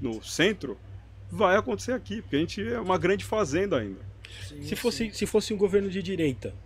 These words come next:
Speaker 1: De acontecer,
Speaker 3: se
Speaker 1: talvez.
Speaker 3: fosse um dive-, um governo de direita, você acha que ia acontecer? Um exemplo, no lugar da Dilma, fosse um governo de direita, se ti-, se essa crise fosse no, no governo de direita, ia ter todo esse reboliço, ia ter toda essa movimentação pra tirar do
Speaker 1: Então,
Speaker 3: governo ou não?
Speaker 1: então,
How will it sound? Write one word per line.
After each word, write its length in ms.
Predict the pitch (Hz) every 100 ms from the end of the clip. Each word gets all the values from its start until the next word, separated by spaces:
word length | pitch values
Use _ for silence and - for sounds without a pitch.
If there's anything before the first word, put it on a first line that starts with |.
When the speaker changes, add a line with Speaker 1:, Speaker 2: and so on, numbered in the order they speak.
| -
Speaker 1:
De 80 | 208
acontecer, 420 | 220 208 - 175
Speaker 3:
se 60 | 135
Speaker 1:
talvez. 200 | 113 185
Speaker 3:
fosse 180 | 139 180
um 20 | 214
dive-, 360 | 196 185 202
um 40 | 185
governo 280 | 170 180
de 60 | 175
direita, 420 | 170 165 151 123 - -
você 160 | - -
acha 180 | 202 220
que 160 | -
ia 40 | 165
acontecer? 400 | 151 139 131 156
Um 80 | 160
exemplo, 340 | 175 143 98 104 - -
no 80 | 131
lugar 240 | 147 147
da 80 | 151
Dilma, 380 | 139 135 117 95 - - - - - - - - - - - -
fosse 320 | - 208 214
um 80 | 202
governo 340 | 151 165 175
de 120 | 147
direita, 420 | 143 143 127 117 101 - -
se 120 | -
ti-, 180 | 143 -
se 80 | -
essa 160 | 175
crise 300 | 190 175 185 165
fosse 420 | - 170 - 151
no, 320 | 143 139 135 - -
no 80 | 147
governo 260 | 147 143 143
de 100 | 127
direita, 420 | 135 131 123 123 - -
ia 180 | - 214
ter 280 | - 175 151 -
todo 220 | 208 226
esse 160 | 170 151
reboliço, 460 | 143 131 139 -
ia 100 | 180
ter 160 | 175 160
toda 380 | - 202 220 160 - -
essa 240 | 156 147
movimentação 640 | 185 170 160 160 156 143 156
pra 100 | 175
tirar 240 | 175 170
do 40 | 147
Speaker 1:
Então, 80 | 143
Speaker 3:
governo 300 | 143 160 202
ou 60 | 185
não? 120 | 131
Speaker 1:
então, 420 | 147 139 110 101